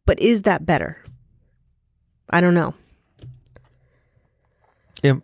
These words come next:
Speaker 2: uh, maybe. If people are reading.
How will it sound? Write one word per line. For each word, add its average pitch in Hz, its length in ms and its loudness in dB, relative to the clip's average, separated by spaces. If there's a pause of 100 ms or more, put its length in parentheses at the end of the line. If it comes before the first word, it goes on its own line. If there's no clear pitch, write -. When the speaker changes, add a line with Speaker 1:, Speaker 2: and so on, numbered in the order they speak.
(140)
Speaker 2:
uh, 120 480 2 (600)
maybe. 160 460 2 (2000)
If - 220 -8
people 127 280 0
are 117 120 2
reading. 127 480 0